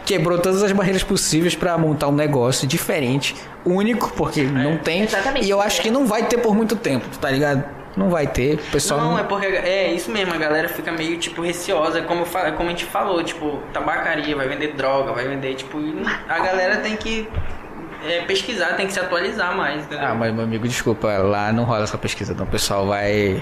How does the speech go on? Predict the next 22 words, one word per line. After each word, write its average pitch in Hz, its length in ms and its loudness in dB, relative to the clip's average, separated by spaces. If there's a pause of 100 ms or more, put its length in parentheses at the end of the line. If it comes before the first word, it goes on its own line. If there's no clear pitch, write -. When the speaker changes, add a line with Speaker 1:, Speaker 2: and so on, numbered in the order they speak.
Speaker 2:
Ainda 143 200 -2
bem, 180 280 -4
né? 175 100 -10
Speaker 1:
<laughs> 196 1200 0
Não, 349 140 2
porque, 208 200 2
tipo, 233 220 -2
o 247 60 2
pessoal 233 320 2
fala 220 160 0
assim, 220 140 0
"Não, 202 440 4
não, 139 640 0
isso - 200 -4
é, - 160 2
isso - 140 -2
é - 40 -2
tabaco, 113 400 -2
deixa 135 180 0
o 147 40 2
menino 120 280 2
lá, 107 220 0